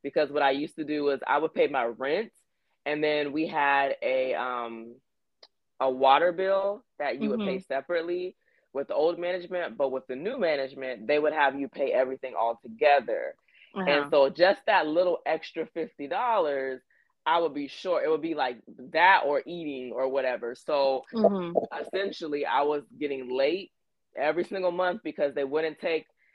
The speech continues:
Speaker 1: "I got your twelve fifty right here," but because I don't got the extra fifty for the water, they would not take my rent.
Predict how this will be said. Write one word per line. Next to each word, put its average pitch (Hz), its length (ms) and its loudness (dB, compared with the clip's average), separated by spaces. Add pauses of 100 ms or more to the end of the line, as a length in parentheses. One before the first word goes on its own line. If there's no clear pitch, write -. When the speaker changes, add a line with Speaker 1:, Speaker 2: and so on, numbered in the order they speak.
(120)
Speaker 1:
"I - 140 2
got 208 260 2
your 202 160 0
twelve 214 420 0 (220)
fifty 190 380 -2
right 175 280 0
here," 175 300 0
but 135 180 -4
because 147 240 -8
I 160 80 2
don't 156 140 -2
got 147 160 -2
the - 120 -2
extra 147 300 -4
fifty 151 300 -8
for 123 160 -8
the 147 80 -6
water, 196 460 2 (260)
they - 140 10
would 143 140 0
not 143 240 -2
take 135 140 -10
my 123 140 -4
rent. 123 320 -8